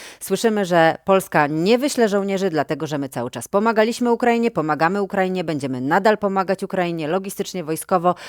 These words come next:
pod różnymi względami i że to jest ta nasza rola, jaką my tutaj widzimy dla siebie, jeśli chodzi o wspieranie naszego sąsiada.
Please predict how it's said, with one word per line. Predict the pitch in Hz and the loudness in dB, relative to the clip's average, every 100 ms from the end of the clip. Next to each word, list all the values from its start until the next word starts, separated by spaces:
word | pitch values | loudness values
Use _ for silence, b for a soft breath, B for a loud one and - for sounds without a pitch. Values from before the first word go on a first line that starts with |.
| B | B
pod | - 202 | -2 2
różnymi | 196 214 185 220 226 214 196 _ _ | 2 2 2 0 2 0 -4 _ _
względami | 143 156 165 160 202 247 233 - | -4 0 2 4 4 4 -2 -4
i | 262 | 2
że | 254 240 | 2 2
to | - 196 | 2 4
jest | 208 190 - | 2 0 -4
ta | 160 | -2
nasza | 165 175 151 | -2 0 0
rola, | 160 180 156 | 2 2 2
jaką | 147 156 | -2 -6
my | 156 175 | -6 -6
tutaj | - 165 151 | -6 -6 -6
widzimy | 147 143 160 160 | -8 -8 -8 -8
dla | 135 143 | -6 -6
siebie, | - 170 175 170 B B - | -2 0 0 -2 B B -6
jeśli | 175 185 | -4 -4
chodzi | 180 165 165 | -4 -2 -2
o | 147 | -2
wspieranie | - 165 160 160 | -4 -2 -2 -2
naszego | 143 143 139 143 | -6 -6 -8 -8
sąsiada. | 147 139 123 120 147 | -8 -6 -4 -2 -2